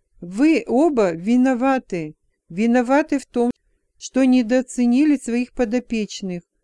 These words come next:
Может быть, тут сыграла роль то, что из-за их маленького роста вы почувствовали своё превосходство над ними. А может быть, всё дело в том, что вы почувствовали себя представителями цивилизации более развитой технологически.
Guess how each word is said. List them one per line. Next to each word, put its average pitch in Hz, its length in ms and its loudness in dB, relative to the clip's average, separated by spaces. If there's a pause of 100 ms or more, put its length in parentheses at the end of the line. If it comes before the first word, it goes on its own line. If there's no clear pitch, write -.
(300)
Может 262 400 2
быть, 277 220 -2
тут 339 200 -2
сыграла 240 520 2
роль 247 220 0
то, 311 260 -2
что - 180 -6
из-за 240 240 -2
их 262 160 0
маленького 247 640 0
роста 254 500 -4 (380)
вы 254 120 -2
почувствовали 269 760 0
своё 247 400 -2
превосходство 254 880 -2
над 208 260 -4
ними. 196 440 -4 (400)
А 214 160 -2
может 302 360 2
быть, 220 220 -4
всё 247 140 -2
дело 262 320 0
в - 40 -8
том, 349 280 -4
что - 200 -6
вы 269 140 -2
почувствовали 269 720 -2
себя 226 480 -4 (160)
представителями 254 960 0
цивилизации 247 960 -2
более 240 380 0
развитой 262 540 0
технологически. 208 1200 -4